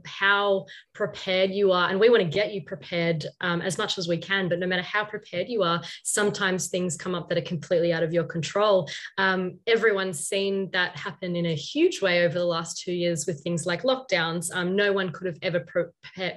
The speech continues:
prepared for that. Um, so being able to react in a, um, quick manner, but also a strategic manner is really, really important here.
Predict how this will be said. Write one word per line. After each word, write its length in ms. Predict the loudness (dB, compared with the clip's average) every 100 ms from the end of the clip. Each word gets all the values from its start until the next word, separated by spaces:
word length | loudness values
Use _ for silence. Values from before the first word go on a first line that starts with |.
| -6
prepared 340 | -4 0 0
for 100 | 0
that. 260 | 0 0 -4 -12 -12 -6
Um, 260 | 0 2 2
so 120 | 4
being 220 | 6 6
able 160 | 4 2
to 100 | 0
react 480 | 2 4 2 -2 -10
in 160 | -8
a, 440 | -6 -4 -2 -4 -6 -14 _ _
um, 300 | -4 -2 -4 -8
quick 440 | -6 0 0 2
manner, 240 | 0 2
but 120 | 6 6
also 220 | 6 4
a 40 |
strategic 800 | 2 0 -2 -2 0 2 0 0
manner 260 | -4 -2 -2
is 200 | -4 -2
really, 340 | -2 0 -2
really 200 | -2 -2
important 600 | -4 -4 2 2 2 -4
here. 320 | -6 -2 -2